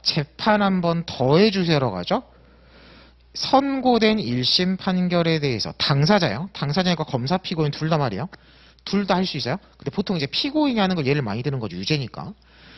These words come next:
자, 피고인이 나 이거 유죄 승복 못하겠으니까 무죄로 바꿔주세요. 재판 한 번 더 해주세요라고 이 심을 청구 제기하는 걸 뭐라고 하냐면 항소를 제기한다 그래요.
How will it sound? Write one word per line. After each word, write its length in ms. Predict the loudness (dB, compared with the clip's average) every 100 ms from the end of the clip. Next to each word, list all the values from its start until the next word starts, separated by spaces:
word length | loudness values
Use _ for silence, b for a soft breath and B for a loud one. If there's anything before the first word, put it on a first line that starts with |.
| B -2
자, 80 | 0
피고인이 600 | 2 2 4 4 4 4
나 120 | 4
이거 180 | 2 0
유죄 220 | -2 -2
승복 260 | -2 -2
못하겠으니까 920 | -4 -2 -2 -2 -4 -8 -2 0 0 -2
무죄로 500 | -6 -4 2 2 2
바꿔주세요. 760 | -2 -6 0 0 0 -2 -2 -4
재판 460 | -6 -6 0 2
한 160 | 2 2
번 120 | 0
더 260 | -2 0 4
해주세요라고 960 | 4 2 0 2 2 4 2 4 2 2
이 300 | 0 2 2
심을 440 | 2 2 2 0
청구 580 | 0 -2 -2 -2 -2 -2
제기하는 580 | 0 0 0 2 2 2
걸 120 | -2
뭐라고 420 | 0 0 2 2
하냐면 640 | 0 0 0 2 2 0 -8 _ b b b b b b b b -14
항소를 1080 | -2 0 0 -2 -6 0 0 2 2 0
제기한다 800 | -2 -2 -2 -2 -4 -6 -6 -10
그래요. 200 | -12 -18